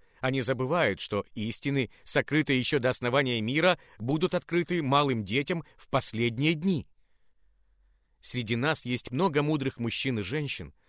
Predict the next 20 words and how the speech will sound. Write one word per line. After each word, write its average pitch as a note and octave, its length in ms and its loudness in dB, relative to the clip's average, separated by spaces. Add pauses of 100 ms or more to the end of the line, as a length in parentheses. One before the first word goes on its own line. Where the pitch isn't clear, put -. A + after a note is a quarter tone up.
(200)
которые F3+ 360 0
слишком F3 500 0
умны, E3+ 500 -2 (220)
чтобы C3+ 280 0
учиться C3+ 400 -2
чему-либо. G#2 600 -4 (460)
Поэтому F3 420 4
им F3 180 -2
предстоит E3+ 500 -2
умереть D#3 340 0
в - 40 -6
своем C#3+ 340 0
невежестве, C3 680 -2 (280)
и D#3 140 0
после D3+ 320 0
воскресения A#2+ 800 -2 (260)
они F#3+ 240 4
узнают D#3 540 0
свою F#2+ 320 -4
ошибку. F#2 520 -8